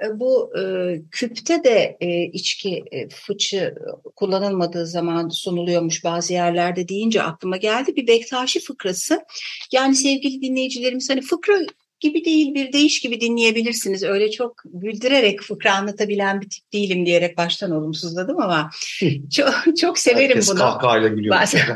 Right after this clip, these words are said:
Speaker 1: <laughs> meğer çok iyi anlatıyormuşum. Bütün Türkiye kırılıyormuş. Türkiye yalnız, dikkatini çekerim.
Speaker 2: Dikkatimi çekti.
Speaker 1: Efendim, Bektaşi gidiyor, e, içki satılan yere. E, iki tane küp var böyle.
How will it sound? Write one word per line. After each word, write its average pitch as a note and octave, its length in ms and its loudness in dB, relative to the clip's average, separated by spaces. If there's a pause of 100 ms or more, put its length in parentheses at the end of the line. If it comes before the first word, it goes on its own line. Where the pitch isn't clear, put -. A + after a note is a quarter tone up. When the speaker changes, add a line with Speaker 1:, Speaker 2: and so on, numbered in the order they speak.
(680)
Speaker 1:
<laughs> A3 480 -2
meğer D#4+ 300 6
çok - 200 -4
iyi A#3 120 2
anlatıyormuşum. A#3+ 720 -2 (400)
Bütün D#4 280 -2
Türkiye A3+ 460 -8
kırılıyormuş. E3 560 -4
Türkiye D#3+ 400 0
yalnız, C#3+ 560 -2
dikkatini D#3+ 420 -2
çekerim. F3+ 480 -2
Speaker 2:
Dikkatimi F#2+ 520 -6
çekti. A3 140 4
Speaker 1:
Efendim, A3+ 540 0
Bektaşi B3+ 640 2
gidiyor, G#3 600 0
e, B2 320 -2
içki - 260 -6
satılan C#3 520 0
yere. F3+ 380 2 (180)
E, F3 160 -2
iki - 300 -6
tane F#3+ 340 0
küp - 300 -10
var A#2+ 280 -2
böyle. E3+ 400 -2